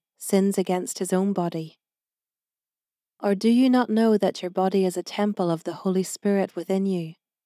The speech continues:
whom you have from God? You are not your own,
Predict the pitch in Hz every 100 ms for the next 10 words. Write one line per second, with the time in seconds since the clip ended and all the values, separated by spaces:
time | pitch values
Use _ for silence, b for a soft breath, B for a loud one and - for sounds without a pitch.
0 | _ _ _ _ 233 240 226 196 196 -
1 | 202 190 214 220 175 170 - _ _ _
2 | _ _ _ _ _ _ _ _ _ _
3 | - 220 214 202 214 208 - 202 180 165
4 | 165